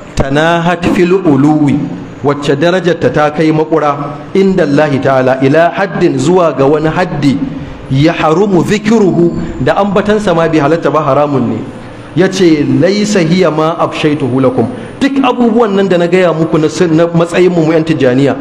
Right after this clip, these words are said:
ya ce, "Ayu, abin da na ɓoye ban gaya muku ba, duk bai kai nan ba." Ya ce, "Lau sarrahtu biha", da zan bayyana da wannan matsayi namu, "la ajma'a ahlul haqqi wal irfani ala kufri."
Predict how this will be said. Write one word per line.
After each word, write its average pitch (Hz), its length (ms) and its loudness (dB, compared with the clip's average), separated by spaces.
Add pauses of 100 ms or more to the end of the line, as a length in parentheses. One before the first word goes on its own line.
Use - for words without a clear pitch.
(160)
ya 156 120 0
ce, 143 120 -2
"Ayu, 160 240 4
abin 156 220 0
da 139 80 0
na 143 80 2
ɓoye 156 420 2
ban 131 160 0
gaya 139 160 2
muku 135 200 -2
ba, 135 80 2
duk 208 120 0
bai 180 140 2
kai 131 160 0
nan 123 160 0
ba." 123 160 -2 (1040)
Ya 185 160 2
ce, 170 240 2
"Lau 190 320 2
sarrahtu 156 720 0
biha", 127 320 0 (800)
da 143 260 0
zan 185 280 0
bayyana 185 480 2
da 170 80 0
wannan 156 340 2
matsayi 147 380 2
namu, 151 320 0 (340)
"la 123 320 2
ajma'a 151 600 0 (100)
ahlul 151 380 0
haqqi 143 380 -2
wal 143 200 2 (140)
irfani 151 640 2
ala 131 320 0
kufri." 147 400 0